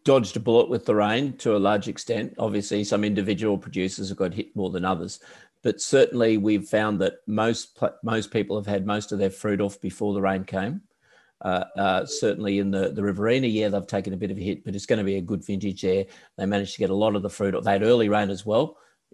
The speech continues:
in, in the Riverina. Uh, certainly in the Hunter, most people seem to have got their reds off in time. So, um, I'm optimistic that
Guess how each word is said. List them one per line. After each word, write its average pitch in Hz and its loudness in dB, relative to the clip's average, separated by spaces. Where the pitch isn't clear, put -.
in, 104 -2
in 101 -2
the 95 0
Riverina. 101 -2
Uh, 101 0
certainly 110 2
in 104 0
the 101 0
Hunter, 117 -2
most 107 -2
people 104 -4
seem 104 -2
to 101 -2
have 92 -4
got 104 -2
their 98 0
reds 101 -2
off 95 0
in 101 -4
time. 101 -4
So, 113 2
um, 110 0
I'm 139 6
optimistic 117 -2
that 107 2